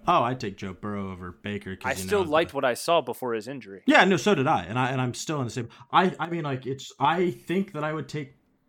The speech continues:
Speaker 1: Herbert, maybe. It, uh, it depends on the system, I think. 'Cause, like, Baker's really good at the system he's in. I don't know if Baker would be good airing it out. Like, he's not gonna do what Kyler Murray does. Um,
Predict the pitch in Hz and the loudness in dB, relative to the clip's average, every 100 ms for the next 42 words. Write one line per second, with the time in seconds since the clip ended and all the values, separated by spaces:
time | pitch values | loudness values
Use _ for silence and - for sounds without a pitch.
0 | _ - 160 156 170 - - 117 135 147 | _ -10 -6 -2 -2 -2 -6 -2 -2 0
1 | 180 147 131 - 107 - 139 127 107 139 | -2 -2 -6 -14 -16 -12 -10 -8 -4 -4
2 | 131 123 101 - 107 - 143 143 - 127 | -2 -4 -4 -6 -8 -6 -8 -8 -10 -12
3 | 131 147 156 - _ _ - 127 113 110 | -8 -8 -10 -14 _ _ -6 -4 -4 -8
4 | 104 185 202 190 139 151 127 135 123 104 | 0 2 4 2 0 -2 -2 -4 -4 -8
5 | - 113 - 131 131 151 - 139 139 127 | -8 -8 -6 -4 -4 -4 -4 -2 0 -2
6 | 117 - 104 107 98 95 101 92 85 98 | -2 -6 -8 -6 -8 -8 -8 -10 -8 -8
7 | 98 95 87 90 98 92 101 127 120 98 | -6 -6 -8 -8 -8 -10 -6 -6 -4 -8
8 | 90 101 90 - - 82 82 87 90 98 | -10 -12 -10 -6 -6 -6 -12 -12 -12 -10
9 | 98 95 - _ _ _ _ _ - 107 | -10 -10 -16 _ _ _ _ _ -8 -4
10 | 107 98 90 90 | -4 -6 -8 -12